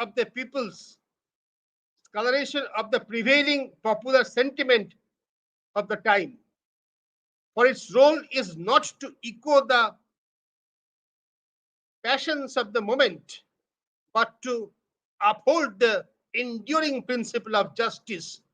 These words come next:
conscience, and equality।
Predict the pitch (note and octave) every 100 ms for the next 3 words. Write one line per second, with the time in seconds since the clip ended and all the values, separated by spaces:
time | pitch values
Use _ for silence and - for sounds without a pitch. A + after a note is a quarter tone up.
0 | _ _ - G#3+ C4 - A3 F3 - -
1 | _ _ _ F#3 A3 C#4 _ _ _ _
2 | _ _ - D#3+ - B3 G#3+ D#3+ C#3